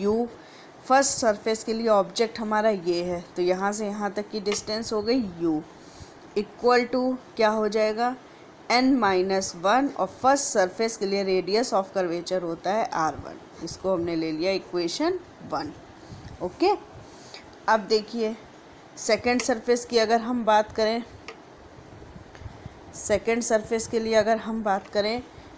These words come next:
तो second surface के लिए हमने कहा था कि जो first surface की image है वो second surface के लिए object है, तो क्या हो जाएगा? और refractive index कितना हो जाएगा? एन की जगह पर वन by एन हो जाएगा। क्यों?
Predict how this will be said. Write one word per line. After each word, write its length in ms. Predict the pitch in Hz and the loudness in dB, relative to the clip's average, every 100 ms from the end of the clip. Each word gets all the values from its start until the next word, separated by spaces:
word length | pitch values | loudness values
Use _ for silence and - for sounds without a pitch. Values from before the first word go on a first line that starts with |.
| - | -4
तो 100 | 262 | -2
second 540 | 262 - 226 214 285 285 | 0 0 -2 2 2 2
surface 360 | 247 226 226 | 0 -2 -4
के 100 | 233 | -2
लिए 100 | 226 | -2
हमने 220 | 214 214 214 | -2 -4 -6
कहा 300 | 196 196 196 | -4 -2 -2
था 280 | 214 220 - - - - | 0 0 0 -4 -20 -12
कि 100 | 240 | -6
जो 160 | 214 247 | 0 0
first 340 | 240 254 262 - | 0 2 2 4
surface 440 | 233 208 226 226 | 0 2 -2 -4
की 120 | - - | -8 -8
image 340 | 202 208 240 226 | -6 -2 -2 -2
है 140 | 214 | -2
वो 160 | 208 220 | 0 -2
second 420 | 220 185 208 220 | -2 -2 -2 -6
surface 460 | 214 180 - 208 208 | -2 -4 -2 -4 -4
के 140 | - | -2
लिए 380 | 226 220 285 440 440 - | -2 0 2 2 0 -2
object 580 | 190 175 - 185 175 - | 2 2 0 0 0 -2
है, 140 | 185 - - - - - - | -6 -6 -14 -20 -20 -12 -2
तो 100 | 220 | 0
क्या 180 | 208 214 | 4 4
हो 160 | 220 | 4
जाएगा? 340 | 220 226 220 226 | 4 4 4 2
और 440 | - 202 208 175 - - - - - | 2 6 6 6 0 -20 -20 -12 -2
refractive 560 | 220 220 254 247 294 277 | -2 2 2 2 2 2
index 340 | 254 254 262 | 4 2 2
कितना 260 | 269 - 240 | -4 0 2
हो 180 | 226 185 | 2 2
जाएगा? 380 | 170 165 165 - | 2 2 0 0
एन 220 | 202 226 226 | 0 0 -2
की 180 | 233 | -4
जगह 300 | 202 190 190 190 - | -2 -2 -2 -2 4
पर 300 | 277 359 359 - - - - 180 | 6 6 2 -6 -20 -20 -14 0
वन 280 | 220 226 208 | 4 4 4
by 140 | 185 180 175 | 2 2 0
एन 200 | - 175 | 0 -2
हो 200 | 175 175 | -2 -6
जाएगा। 380 | 170 170 170 175 175 - | -4 -4 -2 -4 -6 0
क्यों? 240 | 269 302 | 4 6